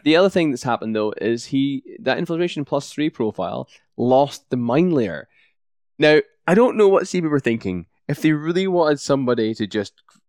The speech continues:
go all in on, on taking that profile,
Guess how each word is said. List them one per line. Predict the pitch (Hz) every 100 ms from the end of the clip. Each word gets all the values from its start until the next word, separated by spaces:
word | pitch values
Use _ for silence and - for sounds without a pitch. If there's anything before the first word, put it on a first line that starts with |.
| _ -
go | 135 127
all | 110 139 147 127
in | 123 113
on, | 98 98 - 98
on | 104 101 _ _
taking | 120 117 110
that | 104 -
profile, | 107 110 - 85 65 -